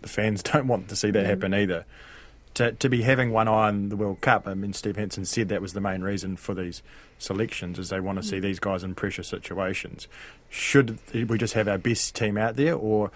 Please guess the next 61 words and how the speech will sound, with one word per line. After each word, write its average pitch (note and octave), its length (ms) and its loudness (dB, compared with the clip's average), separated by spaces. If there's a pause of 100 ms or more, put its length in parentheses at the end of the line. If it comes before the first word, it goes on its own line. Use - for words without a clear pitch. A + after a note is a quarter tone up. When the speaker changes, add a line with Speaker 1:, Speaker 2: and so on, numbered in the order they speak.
(280)
Speaker 1:
is A2 100 -2
it G#2+ 80 0
the G#2 100 -2
right G#2 240 2
thing G2 180 -4
to G2 80 -6
do F#2+ 220 -2
to F#2+ 100 -6
perhaps G2 400 -4
sacrifice G#2 600 0
a G#2 60 -2
little C3 260 6
bit G#2 240 0 (360)
of G2 120 -4
your G2+ 100 -2
chance G2 360 0
in F2+ 100 -8
the G2 80 -8
Bledisloe F#2 380 -6
Cup F2+ 320 -2 (300)
for - 180 -4
success - 440 -4
at F#2 80 -10
the F#2+ 60 -8
World F#2 240 -6
Cup? - 240 -4 (520)
Speaker 2:
Well, A3+ 80 2
this B3 180 4
takes - 340 0
me, F#3+ 380 8
and E3+ 100 4
I'm, D#3+ 220 2 (100)
you F3 120 2
know, E3 160 2
gonna E3 180 2
think D#3+ 220 -2
this E3+ 160 -2
is E3 100 -2
typical E3+ 340 -2
Ravinda D#3 320 0
fashion, E3 380 -2
but D3+ 240 0
to - 100 -4
the E3 120 4
Silver D#3+ 260 6
Ferns. F3 400 4 (180)
Speaker 1:
<laughs> - 200 -8
Speaker 2:
This A3+ 160 6
is A#3 40 8
exactly B3 460 6
what A3 180 6
Nolene F#3+ 380 4
did, D#3+ 280 0
you F#3+ 120 4
Speaker 1:
Yeah. F3 120 2
Speaker 2:
know, G3+ 40 0 (260)
and A3 140 2
she - 80 4
wasn't B3 340 4
winning F#3 240 4
games. F#3 520 0